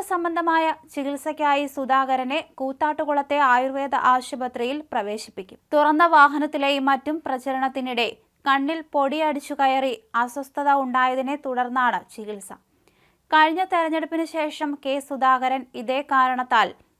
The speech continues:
നേത്ര ചികിത്സ നടത്തിയിരുന്നു. ഈ ചികിത്സ കൂടി കഴിഞ്ഞ് അധികാരം കൈമാറാമെന്നാണ് സുധാകരനോട് ചിലർ പറഞ്ഞത്. എന്നാൽ കാര്യങ്ങൾ അങ്ങനെ അല്ല എന്നാണ് സൂചന.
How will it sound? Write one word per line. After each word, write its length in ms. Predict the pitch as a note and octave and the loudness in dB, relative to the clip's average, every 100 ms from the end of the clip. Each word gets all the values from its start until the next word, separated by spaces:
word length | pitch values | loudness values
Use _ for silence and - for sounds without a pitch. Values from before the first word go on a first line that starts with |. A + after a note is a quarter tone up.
| B3 | -8
നേത്ര 280 | B3+ C#4+ D#4+ D#4 | -6 -4 -6 -6
ചികിത്സ 320 | C#4 C4+ C4+ B3 - A3 | -6 -8 -2 -4 -4 -6
നടത്തിയിരുന്നു. 560 | G#3+ G#3 A#3+ G3 G3 G3+ _ _ _ - | -4 -4 -6 -8 -10 -14 _ _ _ -12
ഈ 80 | A#3+ C4 | -10 -8
ചികിത്സ 340 | C4+ B3 C4+ C4 D4 | -8 -6 -4 -6 -4
കൂടി 200 | C#4+ C#4 C4+ | -4 -4 -2
കഴിഞ്ഞ് 360 | B3 A#3+ B3 G3 - _ - A#3+ | -2 0 -2 -2 -6 _ 0 0
അധികാരം 540 | A#3 A3+ C#4+ D4 D#4 - | 0 0 2 2 0 -2
കൈമാറാമെന്നാണ് 1040 | C4 B3+ C4+ C#4+ C#4 C#4+ C#4+ C4 B3+ A3+ E3+ - _ _ - | -2 -2 0 0 2 0 0 0 0 0 -2 -10 _ _ -8
സുധാകരനോട് 720 | D4 D4+ D#4+ E4 D#4 D#4 D4+ D4+ | 0 2 4 2 2 0 0 -2
ചിലർ 240 | C#4 B3 C#4 A#3+ | -2 -2 -2 -2
പറഞ്ഞത്. 400 | G3+ G3 F#3+ - _ _ _ _ _ _ A#3 | -4 -6 -16 -20 _ _ _ _ _ _ -4
എന്നാൽ 280 | B3 C4+ C#4+ C#4 D4+ | 2 2 2 -2 0
കാര്യങ്ങൾ 460 | D4 D#4+ F4 F4 E4 | 2 2 2 4 4
അങ്ങനെ 260 | D4 D#4 D4+ - - C4 | 4 0 0 -4 -2 0
അല്ല 200 | C#4 D#4+ E4 - C4 | 2 2 2 0 -4
എന്നാണ് 360 | C4 A#3 C4+ D4+ | -2 0 -2 -4
സൂചന. 280 | B3+ G#3 F3+ | -8 -8 -10